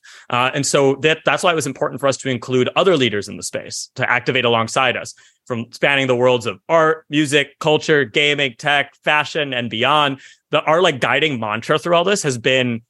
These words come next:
"It's always better together." And, you know, a-, at N F T Now, we're, we're big believers in the fact that,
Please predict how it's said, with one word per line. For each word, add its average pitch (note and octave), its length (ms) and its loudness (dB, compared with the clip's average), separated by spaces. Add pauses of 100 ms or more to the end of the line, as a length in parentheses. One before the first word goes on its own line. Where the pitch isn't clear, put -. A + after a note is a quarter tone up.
(100)
"It's D3 160 -2
always C3+ 400 2
better A#2 280 2
together." G#2 560 -4 (420)
And, E3+ 420 0
you E3 100 0
know, E3+ 360 2
a-, F3 160 -2
at E3+ 120 2
N F#3 120 2
F G#3 80 -6
T - 100 -6
Now, C3 280 2
we're, B2+ 240 4
we're B2+ 120 0
big C3 240 -2
believers C3 640 0 (260)
in B2+ 140 0
the B2 60 2
fact C3 380 -2
that, A#2 360 0